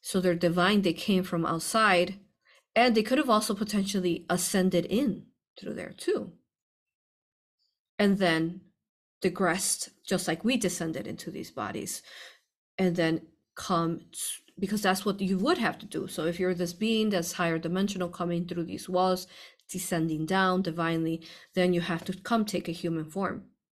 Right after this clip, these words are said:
in the third dimension if that's where the earth is vibrating to, to sustain.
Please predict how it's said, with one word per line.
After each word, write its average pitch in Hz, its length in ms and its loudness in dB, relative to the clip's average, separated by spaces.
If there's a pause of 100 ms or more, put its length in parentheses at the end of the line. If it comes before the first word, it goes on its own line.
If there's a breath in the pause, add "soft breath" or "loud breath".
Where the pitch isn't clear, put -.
(400)
in 175 80 0
the 147 100 -6
third 160 200 -6
dimension 175 520 -4
if 180 300 -2
that's 170 300 -6
where - 360 -8
the 185 120 -2
earth - 320 -8
is 170 120 -6
vibrating 196 540 -6
to, - 160 -18 (1400)
to - 100 -6
sustain. 175 600 -6